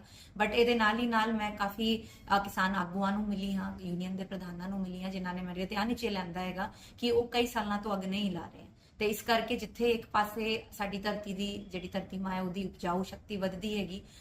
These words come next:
ਉਹਦੇ ਨਾਲ ਹੀ ਨਾਲ ਜਿਹੜਾ ਪੋਲਿਊਸ਼ਨ ਹੈਗਾ, ਜਿਹੜਾ ਆਪਣੇ ਬਜ਼ੁਰਗਾਂ ਨੂੰ ਜਾਂ ਬੱਚਿਆਂ ਨੂੰ ਸਭ ਤੋਂ ਜ਼ਿਆਦਾ ਹਾਰਮ ਕਰਦਾ ਹੈਗਾ, ਜਿਹੜਾ ਸਾਡੇ ਵਾਸਤੇ ਹਾਨੀਕਾਰਕ ਹੈਗਾ, ਉਹ ਵੀ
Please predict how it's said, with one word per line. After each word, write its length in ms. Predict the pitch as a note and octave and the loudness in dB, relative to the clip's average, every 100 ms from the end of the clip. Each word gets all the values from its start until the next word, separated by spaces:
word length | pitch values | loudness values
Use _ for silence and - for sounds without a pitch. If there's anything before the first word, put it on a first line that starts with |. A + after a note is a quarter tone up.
| - | -2
ਉਹਦੇ 220 | A3+ A3+ | 4 6
ਨਾਲ 280 | A#3 G#3+ A#3 | 8 8 6
ਹੀ 80 | B3+ | 6
ਨਾਲ 360 | A#3 G#3 A3 A3 - - | 6 6 4 0 -10 -4
ਜਿਹੜਾ 200 | G#3 G#3+ | 4 6
ਪੋਲਿਊਸ਼ਨ 480 | A3 A3 G#3+ - A3+ | 6 4 -2 0 0
ਹੈਗਾ, 180 | G#3 F#3 | 0 0
ਜਿਹੜਾ 220 | F#3+ F#3+ | 2 4
ਆਪਣੇ 240 | G3+ G3+ G3 | 2 2 -2
ਬਜ਼ੁਰਗਾਂ 420 | F#3+ F#3+ G3 G3 | 0 -2 2 2
ਨੂੰ 120 | F#3+ | 2
ਜਾਂ 100 | F#3+ | -2
ਬੱਚਿਆਂ 340 | E3 - G3 | -4 -6 -4
ਨੂੰ 120 | F#3+ F#3+ | -2 -4
ਸਭ 120 | G3+ | -6
ਤੋਂ 180 | - G3 | -6 -2
ਜ਼ਿਆਦਾ 240 | F#3 F#3 | -2 -2
ਹਾਰਮ 240 | F#3 F3 | -2 -4
ਕਰਦਾ 300 | F3 F3 E3 | -4 -6 -4
ਹੈਗਾ, 180 | E3+ F#3 | -4 -2
ਜਿਹੜਾ 200 | F#3+ F#3+ | -2 -2
ਸਾਡੇ 300 | G3+ G3+ G3+ | -2 -4 -4
ਵਾਸਤੇ 520 | G#3+ G3 - G3 F#3 - - - | -2 -2 -2 -4 -4 -6 -8 0
ਹਾਨੀਕਾਰਕ 540 | F#3+ F#3 F3 F3 F3 | 2 2 0 -6 -6
ਹੈਗਾ, 200 | F#3 F#3 | -8 -6
ਉਹ 200 | C4+ C#4+ | -6 -6
ਵੀ 140 | A#3+ | -6